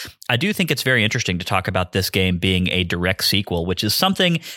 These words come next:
that we really don't get a lot of in Zelda, right? You know, we know the, we know the timeline of all of these games, and every now and again we know that a game, uh, you know, A Link to, uh, Link's Awakening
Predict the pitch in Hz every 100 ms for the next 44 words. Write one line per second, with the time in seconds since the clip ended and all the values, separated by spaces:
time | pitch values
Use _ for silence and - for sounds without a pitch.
0 | - 131 113 123 110 151 196 131 117 113
1 | 113 104 87 78 58 64 - _ 87 87
2 | 87 73 - - 92 90 90 - - -
3 | 123 110 107 _ 151 151 135 170 202 185
4 | - 120 120 110 101 - _ 131 139 185
5 | 135 - 208 233 85 76 67 120 - 98
6 | 92 - 90 85 78 76 71 62 73 -
7 | - 120 117 135 160 135 127 139 107 107
8 | 101 104 101 101 101 98 95 101 98 95
9 | 95 110 - - - 98 92 90 - 120
10 | 95 90 85 - 98 98 92 107 90 -
11 | 98 95 117 113 95 90 87 82 87